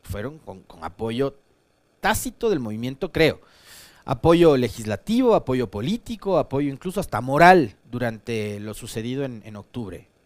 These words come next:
Eh, donde, por ejemplo, el presidente Lazo, en varias de sus intervenciones en entrevistas de medios de comunicación, decía que a la policía y a las Fuerzas Armadas les hacía falta mano dura con los manifestantes.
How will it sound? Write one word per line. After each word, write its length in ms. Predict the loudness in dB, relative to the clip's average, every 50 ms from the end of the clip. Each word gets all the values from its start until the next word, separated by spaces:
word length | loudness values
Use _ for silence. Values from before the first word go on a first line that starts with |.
| _ _ _ _ _ _ _ _ _ _ _ _ _ _ _ -20
Eh, 240 | -20 -20 -20 -14 -12
donde, 260 | -10 -10 -8 -8 -10
por 120 | -8 -10
ejemplo, 300 | -10 -10 -10 -10 -8 -8
el 60 | -10 -10
presidente 420 | -10 -12 -12 -12 -12 -8 -6 -4
Lazo, 320 | -2 -2 -4 -4 -8 -10
en 80 | -10 -8
varias 260 | -6 -6 -6 -6 -8
de 80 | -12 -14
sus 160 | -16 -16 -18
intervenciones 1040 | -16 -14 -14 -12 -12 -12 -14 -14 -12 -12 -12 -12 -12 -14 -14 -16 -16 -18 -18 -20 _ -20
en 340 | -20 -20 -20 -20 -20 -20 -20 -20 -20 -20 _ _ _
entrevistas 800 | -20 -20 -18 -14 -14 -12 -12 -12 -12 -12 -12 -12 -12 -12 -14 -18 -20 _ -20
de 120 | -20 -20
medios 300 | -20 -16 -14 -14 -14 -14
de 60 | -14
comunicación, 540 | -14 -14 -12 -10 -10 -10 -10 -10 -10 -10 -10
decía 360 | -10 -10 -8 -6 -4 -4 -4 -6
que 240 | -6 -6 -6 -6 -8
a 100 | -10 -10
la 140 | -10 -10 -12
policía 540 | -12 -12 -12 -12 -12 -10 -8 -6 -4 -4 -4
y 80 | -4
a 60 | -6 -6
las 120 | -8 -10
Fuerzas 260 | -14 -14 -12 -10 -8
Armadas 400 | -8 -6 -6 -6 -6 -6 -8 -12 -18 -20 -20 -20 -20 _ -10
les 120 | -6 -4
hacía 220 | -4 -2 0 -2
falta 480 | 0 0 0 0 0 0 0 -2 -2 -4 _ _ _ _ _
mano 300 | -2 0 2 4 4 6
dura 340 | 6 6 4 2 0 -4 -10 _ _ _ _ _
con 380 | -14 -14 -14 -14 -16 -20 -20 _ _ _ _ _ -12
los 140 | -12 -10
manifestantes. 800 | -10 -10 -12 -12 -12 -16 -16 -16 -18 -20 _ _ -20 -20 -20 -20